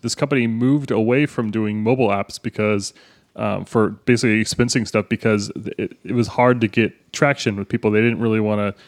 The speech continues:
interact with their phone in this way. So they, uh, kind of pivoted and changed their app into a Slack bot. And what they found is it was much more successful 'cause people were already in Slack doing this sort of thing. And so it was just kind of for, easy for them to,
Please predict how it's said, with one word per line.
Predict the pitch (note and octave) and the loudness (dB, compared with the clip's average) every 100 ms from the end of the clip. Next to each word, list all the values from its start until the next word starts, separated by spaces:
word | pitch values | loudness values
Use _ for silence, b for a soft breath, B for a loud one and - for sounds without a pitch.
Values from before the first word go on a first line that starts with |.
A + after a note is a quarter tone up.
| b b - | b b -4
interact | A2 A2+ C3 C3+ A2+ | 0 2 0 -2 -2
with | G2+ - - | -2 -2 -14
their | A2 G#2+ | -4 -4
phone | - C3 C#3 | 2 2 4
in | G#2 | 0
this | G2+ - | -2 -2
way. | B2 B2 F#2+ - b b | 0 0 -2 -8 b b
So | - D3 C3+ | -6 0 2
they, | D3 D3 C#3+ | 0 0 -2
uh, | C#3+ C#3+ C3+ | -2 -2 -4
kind | - D3 | -4 -6
of | - | -2
pivoted | E3 E3+ B2 A#2+ | -2 0 0 0
and | - A#2 A#2 | 0 -2 -4
changed | - B2+ B2+ - | -4 -4 -6 -4
their | A#2 B2 - | -2 0 -2
app | B2+ C#3 | -4 -4
into | E2+ G#2+ A#2+ A#2 | -8 -4 -2 -2
a | |
Slack | - D#3 - | -2 -4 0
bot. | G#2 - - _ | -2 -2 -10 _
And | A2+ A2 G#2+ | -4 -2 -2
what | G#2+ | -2
they | A2+ | -2
found | C3+ E3 | -2 -2
is | A2+ A2 | -2 -4
it | |
was | G2 | -4
much | G#2+ G2+ A2 | -2 -2 -2
more | G2+ | -4
successful | A2 - D3+ - G#2 | -6 2 2 4 -2
'cause | - G#2 | -2 -6
people | D#3 D3 B2 | -4 -4 0
were | A#2 G#2+ | 0 2
already | A2+ A#2+ A#2+ C3+ G#2+ | 2 2 0 0 -2
in | G#2 | -6
Slack | - A2+ A#2 G#2 A#2 | -8 -2 -2 -2 -4
doing | A#2+ A#2 A2+ | -4 -2 -2
this | G#2 | -2
sort | - G#2+ | -2 -4
of | - | -2
thing. | C#3+ B2 A2 B B B B | -2 0 -2 B B B B
And | A2 | -4
so | - A2 | 0 2
it | A2 | 4
was | G#2+ | 2
just | A#2 - | -4 -2
kind | A#2 | 0
of | G2+ | 2
for, | A2+ - | -2 -2
easy | - C3+ A#2+ A2 | -2 0 0 0
for | A2+ | 0
them | A2 A2 | 0 0
to, | G#2+ | 0